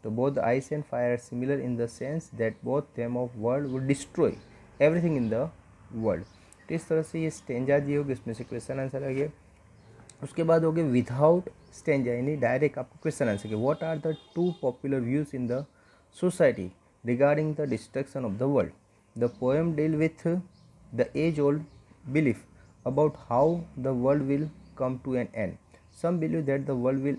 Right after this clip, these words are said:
end in fire, but the others say it will end in ice। It is shown in the poem that each of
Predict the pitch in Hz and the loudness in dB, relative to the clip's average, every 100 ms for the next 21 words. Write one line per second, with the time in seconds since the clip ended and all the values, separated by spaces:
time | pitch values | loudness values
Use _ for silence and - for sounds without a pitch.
0 | 135 135 135 131 - 123 151 - - 120 | -4 -6 -6 -6 -6 -4 -6 -12 -8 -6
1 | 120 110 113 139 - 143 143 127 123 117 | -2 -2 -2 -4 -4 -8 -8 -8 -8 -6
2 | 113 139 - _ - 110 98 - _ - | -6 -6 -10 _ -8 -6 -6 -12 _ -20
3 | - _ - 156 190 190 - 156 170 170 | -20 _ -6 0 0 0 -2 0 0 -4
4 | _ 131 135 139 123 120 131 156 _ _ | _ -4 -4 -2 -2 -2 -2 -6 _ _
5 | _ _ 113 131 127 - 151 160 156 165 | _ _ -2 2 0 -2 -6 -2 0 0